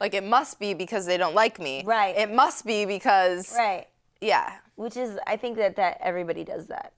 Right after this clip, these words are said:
Speaker 2: right? Where they sort of start second guessing, like, what the thing is and what they might have because they are not getting the amount of attention that they need or desire. Or, like, "He's not paying me enough attention, so I'm just, like, gonna go get it from somewhere else and, like, start,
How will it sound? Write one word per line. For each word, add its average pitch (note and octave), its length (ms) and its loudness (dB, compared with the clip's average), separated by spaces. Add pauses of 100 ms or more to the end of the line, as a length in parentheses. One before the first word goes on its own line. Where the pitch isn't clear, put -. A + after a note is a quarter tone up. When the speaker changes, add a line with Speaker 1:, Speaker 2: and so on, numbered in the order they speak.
Speaker 2:
right? E3 320 -6
Where D#3+ 140 -6
they D#3 200 -4
sort D#3+ 240 -4
of D3+ 60 -8
start - 320 -8
second E3 300 -8
guessing, D#3+ 360 -8
like, D#3+ 320 -10
what D#3+ 260 -4 (140)
the E3 120 -12
thing D#3 300 -10
is E3 480 -10
and D3+ 120 -10
what D#3 140 -8
they D3+ 100 -8
might D3+ 240 -8
have D3+ 480 -8 (540)
because D#3 480 -6
they D#3 240 -6
are D#3 140 -4
not D3+ 220 -4
getting D3+ 360 -4
the D3+ 100 -6
amount D3 240 -6
of D3 80 -8
attention D#3 460 -14
that D3+ 120 -10
they D#3 200 -8
need D3+ 600 -10
or D3+ 140 -8
desire. C#3 680 -6
Or, - 60 -10
like, - 280 -10 (280)
"He's G#3 100 -4
not A3+ 140 2
paying A3+ 160 -2
me G3+ 140 -4
enough F3+ 160 -2
attention, E3 400 -8
so E3+ 100 -6
I'm D#3+ 140 0
just, D3+ 160 -12
like, E3 160 -4
gonna E3 160 -6
go D#3 160 -2
get D3+ 140 -2
it D3 80 -6
from D3+ 120 -14
somewhere D3+ 300 -6
else D#3 260 -6
and, D#3 100 -12
like, - 200 -14
start, - 440 -2